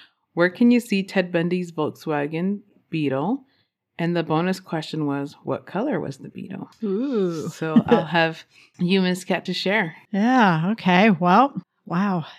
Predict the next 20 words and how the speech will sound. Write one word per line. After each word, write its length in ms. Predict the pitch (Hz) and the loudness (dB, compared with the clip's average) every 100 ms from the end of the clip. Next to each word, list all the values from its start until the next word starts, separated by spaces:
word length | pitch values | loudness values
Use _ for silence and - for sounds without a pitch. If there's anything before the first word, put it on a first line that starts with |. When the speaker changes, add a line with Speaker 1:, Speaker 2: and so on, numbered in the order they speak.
| - - | -10 0
Speaker 2:
Uh, 240 | 202 196 | 4 4
Ted 300 | - 233 247 | 4 4 4
Bundy's 480 | 226 214 226 202 165 | 6 6 8 6 4
nineteen 420 | 180 220 226 240 | 4 2 2 2
sixty-eight 800 | 208 - 202 - 202 190 202 185 | 2 0 -2 2 4 6 4 4
V 140 | 196 190 | 4 4
W 380 | 208 226 240 196 | 4 6 6 6
Beetle 420 | 196 214 190 180 | 6 6 4 4
is 180 | 180 170 | 2 0
on 240 | 175 185 | 2 2
display 580 | 233 - - 202 196 - | 2 0 0 2 4 2
at 140 | - | 0
the 140 | 185 - | -2 2
Alcatraz 800 | 180 214 240 - 233 233 233 - | 2 2 -2 -2 2 4 2 0
East 400 | 202 208 208 - | 0 2 2 -2
Crime 380 | - - 202 240 | -4 2 6 8
Museum 500 | 208 170 170 160 160 | 6 6 0 0 0
in 80 | 175 | 0
Pigeon 380 | - 196 202 208 | 2 2 2 0
Forge, 520 | - 180 190 - | 0 0 0 -4